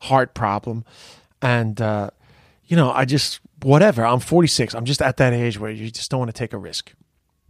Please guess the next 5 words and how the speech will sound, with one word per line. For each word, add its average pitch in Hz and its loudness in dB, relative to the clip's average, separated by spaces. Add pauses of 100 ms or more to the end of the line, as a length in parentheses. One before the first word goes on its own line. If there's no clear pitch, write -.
(1200)
Uh, 123 2 (100)
but 139 0
I'm, 139 -2
I'm, 139 0
I'm, 139 0